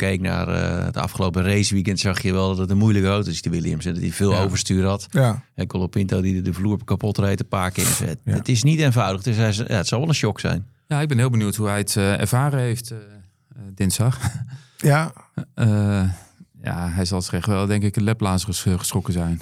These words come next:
Speaker 3: Ja, ik denk het ook. En hetzelfde geldt ook wel voor Hulkenberg, denk ik. Ik bedoel, die auto komt nu een beetje, hè? Die gaat, gaat, die gaat nu lekker, die Haas.
Speaker 2: Ja.
Speaker 3: En dan, eh, ja,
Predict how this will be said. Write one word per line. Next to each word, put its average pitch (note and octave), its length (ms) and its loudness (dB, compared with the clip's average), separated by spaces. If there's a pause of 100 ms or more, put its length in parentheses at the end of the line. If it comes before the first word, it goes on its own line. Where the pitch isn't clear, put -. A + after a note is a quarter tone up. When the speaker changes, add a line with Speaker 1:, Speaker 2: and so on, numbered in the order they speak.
Speaker 3:
Ja, A2 200 4
ik G2+ 100 0
denk G2+ 160 4
het G#2+ 140 2
ook. - 160 2
En E3 60 4
hetzelfde C3 300 4
geldt - 200 0
ook A#2 100 0
wel B2 100 2
voor - 100 0
Hulkenberg, D#3+ 460 2
denk E3 80 0
ik. D#3+ 60 6
Ik A#2+ 60 6
bedoel, G#2+ 180 2
die A2+ 180 2
auto B2+ 240 4
komt C#3 220 2
nu G3 120 4
een D3 100 6
beetje, B2+ 320 2
hè? C3+ 180 6 (240)
Die D3 160 -2
gaat, D3 220 2
gaat, E3 180 2
die - 80 4
gaat D3 120 6
nu F3+ 100 6
lekker, D3 220 4
die F3 80 4
Haas. D3+ 300 4
Speaker 2:
Ja. - 80 0
Speaker 3:
En D#3+ 160 4
dan, D#3+ 300 4
eh, D3+ 320 4
ja, D3 420 2